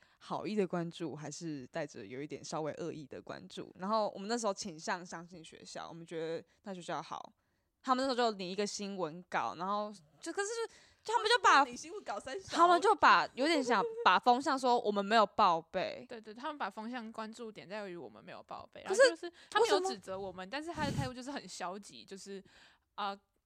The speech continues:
Speaker 3: 他就是说要保护学生啦，但是就是
Speaker 1: 对。
Speaker 3: 感觉我们也没有在更多阐述我们自己意见的空间啊，
Speaker 1: 就他完全，
Speaker 3: 就是让，他想要让这件事情撑下去。
Speaker 1: 嗯，他完全没有想要把这件事情，把我们真的想要讲的理念也一起公布出来。当然他没有这个，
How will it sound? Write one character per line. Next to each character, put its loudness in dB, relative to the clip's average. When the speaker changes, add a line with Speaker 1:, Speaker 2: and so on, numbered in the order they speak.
Speaker 3:
他 -4
就 -6
是 -14
说 -6
要 -2
保 -8
护 -12
学 -14
生 -14
啦， -10
但 -10
是 -10
就 -12
是 -10
Speaker 1:
对。 -4
Speaker 3:
感 -8
觉 -10
我 -8
们 -12
也 -10
没 -12
有 -8
在 -6
更 -12
多 -14
阐 -18
述 -18
我 -18
们 -20
自 -20
己 -14
意 -18
见 -14
的 -18
空 -18
间 -12
啊， -4
Speaker 1:
就 4
他 10
完 8
全， 4
Speaker 3:
就 0
是 -2
让， -
他 -2
想 -2
要 -2
让 -6
这 -4
件 -6
事 -12
情 -14
撑 -20
下 -20
去。 -20
Speaker 1:
嗯， -20
他 0
完 8
全 2
没 4
有 4
想 -2
要 2
把 4
这 -4
件 -2
事 -4
情， -8
把 4
我 4
们 0
真 -2
的 -2
想 -4
要 0
讲 -6
的 -8
理 -10
念 -8
也 -4
一 -10
起 -10
公 -2
布 -6
出 -6
来。 -2
当 6
然 2
他 2
没 -2
有 0
这 -10
个， -6